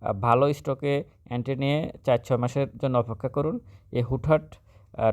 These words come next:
টপে এবং লুজারে যে শেয়ারগুলো দেখতেছেন এগুলাতে ঢুকে আসল মূল টাকাটা নষ্ট করবেন না,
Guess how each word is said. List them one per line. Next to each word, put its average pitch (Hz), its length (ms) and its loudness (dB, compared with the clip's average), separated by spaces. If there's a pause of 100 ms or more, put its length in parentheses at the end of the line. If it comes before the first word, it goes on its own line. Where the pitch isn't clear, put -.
টপে 135 300 4
এবং 147 220 0
লুজারে 131 300 0
যে 139 120 0
শেয়ারগুলো 123 400 0
দেখতেছেন 120 480 -4 (100)
এগুলাতে 123 580 -2
ঢুকে 120 460 0 (480)
আসল 107 360 -6
মূল 127 280 0
টাকাটা 123 320 4
নষ্ট 127 240 -4
করবেন 95 260 -4
না, 71 180 -10